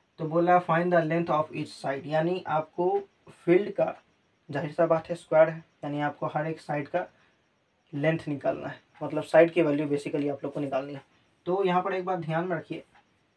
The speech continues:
चार हज़ार चार सौ अस्सी रुपये उसका लगा है, यानी कि जाहिर सा बात है, कोई भी आदमी अगर boundary करवाएगा, घेराबंदी करवाएगा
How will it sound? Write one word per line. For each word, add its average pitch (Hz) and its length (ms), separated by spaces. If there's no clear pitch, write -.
चार 180 220
हज़ार 180 240
चार 175 140
सौ 175 140
अस्सी 175 280
रुपये 165 280
उसका 165 280
लगा 156 300
है, 135 200
यानी 151 280
कि 160 100
जाहिर 151 280
सा 170 120
बात 160 200
है, 170 60
कोई 160 180
भी 160 80
आदमी 156 220
अगर 156 140
boundary 139 360
करवाएगा, 143 460
घेराबंदी 143 560
करवाएगा 143 540